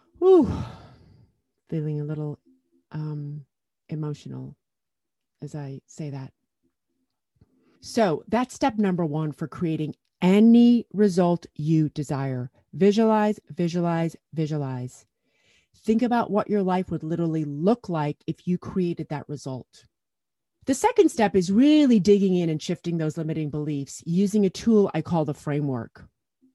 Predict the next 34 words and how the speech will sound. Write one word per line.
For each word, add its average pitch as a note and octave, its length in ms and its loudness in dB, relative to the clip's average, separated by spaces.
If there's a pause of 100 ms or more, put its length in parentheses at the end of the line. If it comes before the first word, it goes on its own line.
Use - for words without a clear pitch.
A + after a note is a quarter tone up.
(160)
I F#3+ 100 0
now G#3 220 2
think A3 260 -4
that G3 120 -8
those F3+ 180 -4
beliefs E3+ 400 -4
I E3 80 -4
shared E3+ 320 -8
earlier, E3+ 500 -2
that D#3+ 160 -4
I D#3+ 120 -2
was E3+ 120 -2
s-, - 300 -16
not F#3 240 -2
smart F#3+ 340 0
enough, F3 540 0
that D#3+ 140 -2
I D#3+ 80 0
didn't E3 240 -4
have F3 180 -4
good F#3 140 -2
ideas, E3+ 640 -2
that - 140 -10
there D#3+ 120 -4
wasn't E3 380 -2
enough E3+ 180 -4
time, D#3+ 640 -4 (720)
I G#3+ 120 -2
was C4 160 0
able C4+ 180 0
to G#3+ 100 4
realize F#3+ 480 0
those F3 220 -2
were E3 200 -6